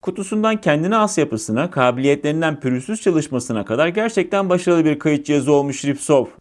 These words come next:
Fiyatı da benzer kabiliyetlere sahip kayıt kartlarıyla eş düzeyde. Daha minimal yapısı, geniş platform desteği, hayli düşük gecikme süresiyle de rakiplerinden sıyrılabiliyor.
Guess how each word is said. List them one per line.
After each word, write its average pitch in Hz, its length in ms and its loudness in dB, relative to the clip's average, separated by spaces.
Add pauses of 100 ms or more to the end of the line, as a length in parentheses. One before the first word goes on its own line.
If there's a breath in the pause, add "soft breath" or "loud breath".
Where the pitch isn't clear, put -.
Fiyatı 190 340 0
da 160 140 2
benzer 139 380 2
kabiliyetlere 156 640 2
sahip 151 340 2
kayıt 175 240 2
kartlarıyla 139 500 2
eş 143 180 -2
düzeyde. 117 600 2
Daha 120 180 4
minimal 123 360 0
yapısı, 104 340 -6
geniş 127 320 -2
platform 127 520 0
desteği, 135 480 0
hayli 156 260 2
düşük 147 260 -6
gecikme 131 380 -2
süresiyle 117 600 0
de 135 80 0
rakiplerinden 127 580 -2
sıyrılabiliyor. 123 800 2